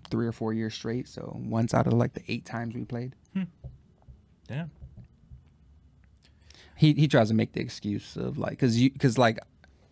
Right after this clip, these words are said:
Speaker 1: we used to play for, it was, like, a ten dollar buy-in, like, not, not, not, nothing
Speaker 2: Yeah.
Speaker 1: crazy. And I, I think he had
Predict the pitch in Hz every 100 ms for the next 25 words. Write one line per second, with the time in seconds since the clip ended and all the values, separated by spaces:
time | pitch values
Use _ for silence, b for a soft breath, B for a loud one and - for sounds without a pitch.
0 | _ 131 143 151 160 - - 147 123 123
1 | 117 110 107 101 117 - _ _ _ _
2 | _ _ _ _ _ _ _ 110 117 113
3 | 113 110 104 90 110 107 - 127 117 117
4 | 120 113 113 110 - 123 - 120 110 120
5 | 120 110 110 113 b b b - 101 98
6 | 92 107 - 107 104 110 - 107 110 104
7 | - -